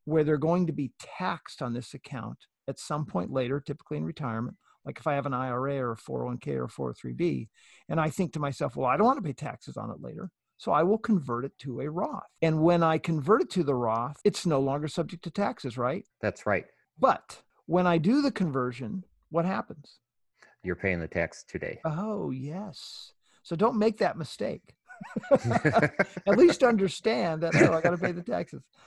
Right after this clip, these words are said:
Speaker 1: on that." So th-, that's an important consideration, right? At the time of conversion, I'm, I'm gonna have to declare all that money as taxable income.
Speaker 2: Right. And, and just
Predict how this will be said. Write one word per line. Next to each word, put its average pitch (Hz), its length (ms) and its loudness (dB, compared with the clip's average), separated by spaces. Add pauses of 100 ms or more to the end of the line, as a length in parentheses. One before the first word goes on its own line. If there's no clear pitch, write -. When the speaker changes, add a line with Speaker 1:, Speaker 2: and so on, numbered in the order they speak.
(180)
Speaker 1:
on 131 220 -4
that." 123 220 -10 (480)
So 190 580 6 (140)
th-, 196 160 4
that's 220 240 4
an 214 40 4
important 175 380 0
consideration, 160 720 -2
right? 147 200 -4
At - 160 -6
the 175 100 -2
time 226 440 0
of 190 160 0
conversion, 147 880 -2 (640)
I'm, 143 220 -4
I'm 156 180 -4
gonna 165 180 0
have 151 160 -8
to 151 80 -12
declare 143 260 -2
all 139 180 2
that 127 160 -6
money 123 220 -10
as - 120 -18
taxable - 460 -14
income. - 300 -14 (520)
Speaker 2:
Right. 78 280 -2 (340)
And, 110 240 0
and 95 200 0
just - 320 0